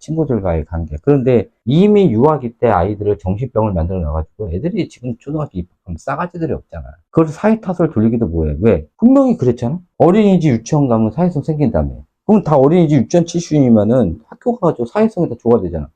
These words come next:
근데 사회성이 개판이야. 그러면은 그 논리가 맞지 않는다는 건데 왜 그걸 안 믿어? 내가 막 얘기하잖아. 어린이집, 유치원 다니면 사회성이 안 생긴다고. 그 사회성이 생기면은 초등학교 일 학년, 이 학년 애들 그거 지금 다 어린이집, 유치원 출신이거든. 사회성이 겁나 좋아야지.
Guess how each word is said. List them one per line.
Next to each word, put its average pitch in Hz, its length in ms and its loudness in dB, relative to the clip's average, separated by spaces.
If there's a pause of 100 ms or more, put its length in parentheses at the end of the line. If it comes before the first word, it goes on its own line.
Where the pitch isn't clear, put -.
근데 220 100 0
사회성이 233 380 0
개판이야. 87 540 -4 (140)
그러면은 180 340 0
그 - 100 -2
논리가 120 380 2
맞지 - 260 -10
않는다는 92 400 -6
건데 80 380 -6 (260)
왜 220 140 6
그걸 123 300 0
안 80 160 -4
믿어? 82 320 -6 (120)
내가 196 260 2 (680)
막 220 120 4
얘기하잖아. 101 460 0 (120)
어린이집, 147 580 2
유치원 113 380 -4
다니면 95 220 -6
사회성이 151 380 -2
안 90 120 -4
생긴다고. 90 500 -6 (140)
그 196 160 4
사회성이 220 360 2
생기면은 139 640 0
초등학교 208 400 0
일 156 100 0
학년, 147 300 0
이 104 80 0
학년 104 300 -2
애들 82 260 -4
그거 151 300 2
지금 123 500 -4 (180)
다 131 200 0
어린이집, 120 380 2
유치원 120 260 -4
출신이거든. 85 680 -8 (160)
사회성이 220 320 4
겁나 127 280 2
좋아야지. 80 440 -2